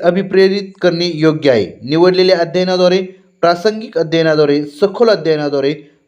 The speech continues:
पाठांतराद्वारे अध्ययन. पहा, आता सांगा, सर्वांनी उत्तर द्यायचंय. विद्यार्थ्याला वि-, शाळेतील विद्यार्थ्यांना कशा प्रकारे अभिप्रेत करणे अव-, योग्य आहे? तर कशाद्वारे? तर सखोल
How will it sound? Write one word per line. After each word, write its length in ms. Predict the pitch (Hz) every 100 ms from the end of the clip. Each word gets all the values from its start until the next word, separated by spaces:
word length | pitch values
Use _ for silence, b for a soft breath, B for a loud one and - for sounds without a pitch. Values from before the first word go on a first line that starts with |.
| _
पाठांतराद्वारे 1200 | 180 185 196 214 208 196 190 180 185 202 - - -
अध्ययन. 380 | 147 127 110 87 - _ _ _ _
पहा, 120 | 180
आता 160 | 160 160
सांगा, 400 | 202 190 147 120
सर्वांनी 380 | 165 170 175 185
उत्तर 300 | 185 180 165
द्यायचंय. 440 | 170 151 - 101 - b b b _
विद्यार्थ्याला 1120 | 127 170 151 196 196 196 196 165 143 131 143 160 - _
वि-, 140 | 165 - - _
शाळेतील 420 | - 175 185 196
विद्यार्थ्यांना 580 | 190 160 160 156 151 156
कशा 340 | 156 180 196
प्रकारे 400 | 180 180 170 175 175 - _ _ _ _ _ _
अभिप्रेत 460 | 151 175 175 180 180 175
करणे 520 | 156 151 160 - -
अव-, 260 | 139 147 147
योग्य 320 | 160 160 147
आहे? 240 | 107 92 - _ _ _ _ _
तर 80 | 143
कशाद्वारे? 600 | 147 180 196 190 196 220
तर 220 | 214 147
सखोल 480 | - 190 180 208